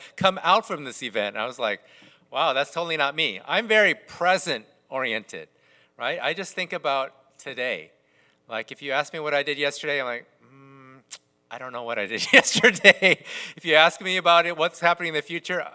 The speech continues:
like, "I don't know. I'll wait till I get there," right?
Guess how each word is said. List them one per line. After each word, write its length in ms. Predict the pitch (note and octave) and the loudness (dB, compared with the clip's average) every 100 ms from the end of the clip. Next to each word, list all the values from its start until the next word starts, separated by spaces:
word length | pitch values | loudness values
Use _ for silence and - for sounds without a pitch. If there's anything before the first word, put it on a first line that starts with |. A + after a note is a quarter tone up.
| - - | -18 -20
like, 120 | - | -20
"I 80 | - | -10
don't 160 | C#3+ D#3 | -10 -4
know. 140 | D3+ | -2
I'll 240 | B2+ C3+ C3 | 0 -2 0
wait 200 | D3+ D#3 | 0 0
till 140 | F3 | 0
I 80 | D3 | 0
get 260 | C3+ C3+ | 0 -2
there," 220 | - F#2+ E2 | -2 -4 -4
right? 340 | F#2 G#2+ C3+ | -6 -6 -8